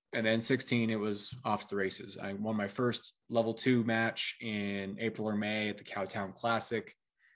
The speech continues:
uh, and seventeen won Area four and Area eight. Uh, and haven't won an area match since then, but it's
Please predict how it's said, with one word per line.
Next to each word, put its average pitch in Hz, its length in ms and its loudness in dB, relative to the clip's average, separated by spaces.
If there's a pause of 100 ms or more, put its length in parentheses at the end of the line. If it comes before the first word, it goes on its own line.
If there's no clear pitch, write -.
(320)
uh, 95 420 2 (840)
and 92 560 -4 (420)
seventeen 107 540 0
won 101 220 0
Area 101 320 0
four 101 540 0
and 95 240 -4
Area 95 760 -2
eight. 101 360 -6 (680)
Uh, 95 380 2 (680)
and 110 260 -4
haven't 180 180 2
won 202 120 6
an - 40 6
area 170 180 6
match 156 240 6
since 135 180 2
then, 127 280 0
but 98 300 -2
it's - 460 -4